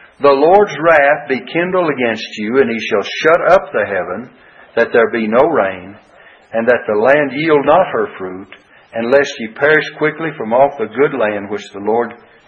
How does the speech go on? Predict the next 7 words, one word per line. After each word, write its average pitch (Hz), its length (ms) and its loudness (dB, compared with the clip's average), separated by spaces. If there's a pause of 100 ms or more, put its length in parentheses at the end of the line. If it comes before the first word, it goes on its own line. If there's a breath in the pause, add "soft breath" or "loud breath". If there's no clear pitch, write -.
(120)
giveth - 340 -8
you." - 120 -20 (1300)
Turn 117 240 -2
back 107 180 4
in 107 100 -12
our 90 200 -8
passage. 98 640 -6